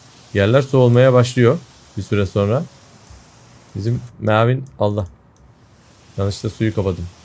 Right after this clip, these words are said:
Oo, bayağı en üste kadar yıkamamız lazım. Adam bütün aracı dolaşıyor. Vallahi güzel yapmışlar bu yıkama olayını falan. Yenilik getirdiler gerçekten de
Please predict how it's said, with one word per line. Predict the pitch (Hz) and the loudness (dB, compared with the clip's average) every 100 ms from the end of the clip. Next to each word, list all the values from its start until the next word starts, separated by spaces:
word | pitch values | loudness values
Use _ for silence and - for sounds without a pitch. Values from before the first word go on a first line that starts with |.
| - - - - - - - | -20 -20 -20 -20 -20 -20 -10
Oo, | 104 107 117 135 139 101 | 0 2 4 6 6 4
bayağı | 113 139 139 | 4 4 2
en | - 139 | 0 0
üste | 143 151 143 | 0 0 0
kadar | 139 139 | 2 2
yıkamamız | 131 139 135 135 131 | 2 2 2 2 2
lazım. | 110 95 92 - - _ - _ - - - - - - - - - | 2 0 -6 -14 -20 _ -20 _ -20 -20 -20 -20 -20 -20 -20 -14 -2
Adam | 107 117 | 0 2
bütün | 117 151 | 0 4
aracı | 131 120 139 | 4 4 2
dolaşıyor. | 135 123 123 101 87 - _ - _ _ _ - - - - - - - | 2 2 0 -2 -4 -14 _ -20 _ _ _ -20 -20 -20 -20 -20 -20 -4
Vallahi | 101 92 98 123 - - - - - - - | -2 2 2 0 -4 -20 -20 -20 -20 -18 -6
güzel | 107 131 | 2 4
yapmışlar | 123 - 101 104 95 | 4 0 -2 0 2
bu | 101 110 - - | 0 -2 -4 -6
yıkama | 110 117 120 | -2 2 4
olayını | 117 113 113 | 4 4 2
falan. | 110 120 160 - - - - | 2 2 0 -4 -20 -12 -2
Yenilik | 107 120 123 | 2 2 2
getirdiler | 120 123 113 113 120 110 | 0 0 -2 2 2 4
gerçekten | 107 98 101 - 101 | 0 0 -6 -2 -2
de | 107 | 0